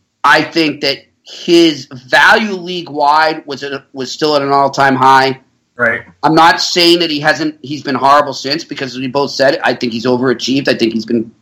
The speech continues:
Speaker 1: he's
Speaker 2: Yes,
Speaker 1: still
Speaker 2: last
Speaker 1: been a
Speaker 2: year.
Speaker 1: solid guy. But that was the moment, I think, when a lot of stuff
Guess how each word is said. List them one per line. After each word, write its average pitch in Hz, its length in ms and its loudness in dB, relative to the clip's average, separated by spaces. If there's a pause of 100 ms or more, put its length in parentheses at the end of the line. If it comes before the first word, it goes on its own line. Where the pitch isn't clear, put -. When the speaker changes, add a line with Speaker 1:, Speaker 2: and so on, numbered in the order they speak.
(360)
Speaker 1:
he's 127 120 -4
Speaker 2:
Yes, 127 140 4
Speaker 1:
still 139 120 2
Speaker 2:
last 127 140 6
Speaker 1:
been 135 100 4
a 123 40 0
Speaker 2:
year. 120 180 2
Speaker 1:
solid 135 160 2 (100)
guy. 160 220 4 (580)
But 156 420 2 (260)
that 156 240 4
was 156 160 -6
the 160 80 -4
moment, 139 480 -6 (440)
I 147 120 0
think, 147 260 -6
when 131 100 -6
a 120 60 -4
lot 135 320 4
of 131 80 -2
stuff - 680 -2